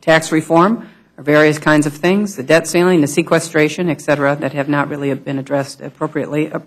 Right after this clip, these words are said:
uh, uh, for the nation. So, uh, I, I think that is a, a good way to look at it. It is an opportunity, uh, to, uh, follow the law and, uh, and do our jobs.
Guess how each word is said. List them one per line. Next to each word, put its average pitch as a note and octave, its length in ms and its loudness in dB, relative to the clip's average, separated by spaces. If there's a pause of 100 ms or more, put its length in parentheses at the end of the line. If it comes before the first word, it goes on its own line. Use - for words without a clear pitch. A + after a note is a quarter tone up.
uh, F#3 60 -8 (680)
uh, D3+ 120 -2
for D3 140 -2
the D3 120 2
nation. C#3+ 400 2
So, D3+ 340 2
uh, D3 280 2
I, F3+ 260 -2
I - 20 0
think G3 240 0
that F#3 180 4
is A3 160 -2
a, D3 220 0
a D#3 80 -2
good D#3 200 0
way D#3 180 2
to D#3 100 -4
look D3 200 0
at C3+ 140 0
it. C3+ 140 -2
It D3+ 100 -2
is F3 220 -4
an D#3+ 80 0
opportunity, D#3+ 720 -2 (480)
uh, D3 200 -6
to, D3+ 280 2
uh, C#3+ 220 0 (520)
follow E3+ 380 4
the E3 120 0
law D#3 400 2 (260)
and, D3 260 -6
uh, D3 200 0
and D3+ 120 -4
do D3 80 -2
our C#3 100 0
jobs. - 400 -10